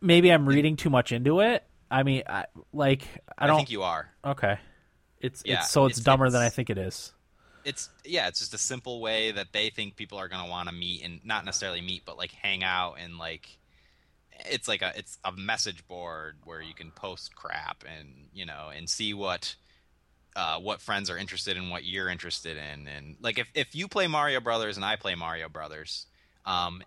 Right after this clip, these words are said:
Speaker 2: in my Miiverse, it'll probably have your me around my Mario Brothers billboard.
Speaker 1: Uh-huh.
Speaker 2: And, like, you could post a message there that says, "I love this game." You know, just stupid,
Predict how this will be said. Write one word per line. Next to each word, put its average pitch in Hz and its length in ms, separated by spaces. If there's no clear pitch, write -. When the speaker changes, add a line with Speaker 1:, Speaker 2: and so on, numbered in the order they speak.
Speaker 2:
in 127 160
my 120 260
Miiverse, 107 600
it'll 107 180
probably 117 300
have 95 200
your 95 280
me 90 480
around 90 300
my 85 160
Mario 87 340
Brothers 98 300
billboard. 104 560
Speaker 1:
Uh-huh. 107 260
Speaker 2:
And, 87 300
like, 80 200
you 82 120
could 85 140
post 90 260
a 98 40
message 104 400
there 65 240
that 71 140
says, 80 640
"I 90 100
love 101 240
this 76 160
game." 65 340
You 95 80
know, 98 140
just 101 180
stupid, 92 300